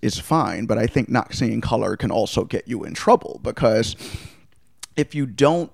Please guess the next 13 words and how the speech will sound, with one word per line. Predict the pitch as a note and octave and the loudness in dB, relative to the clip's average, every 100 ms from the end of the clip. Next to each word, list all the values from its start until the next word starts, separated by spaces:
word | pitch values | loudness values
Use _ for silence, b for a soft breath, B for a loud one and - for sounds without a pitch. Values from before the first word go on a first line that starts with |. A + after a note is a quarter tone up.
| - | -6
see | - E3 | -2 0
race | A#2+ A#2+ C3 A2+ B2+ | 2 2 0 0 0
or | A2+ | 0
consider | A2 - E3 D3 A#2+ | 0 0 2 4 4
it, | A2 - _ A2 | 2 -2 _ 0
a | |
lot | A2+ A2+ G3+ | 6 6 6
of | E3 | 4
the | |
stuff | E3+ - C#3+ - | 2 2 2 4
I | B2+ | 2
just | C3 A#2 - | 2 -2 0
said | C3+ B2 | 2 4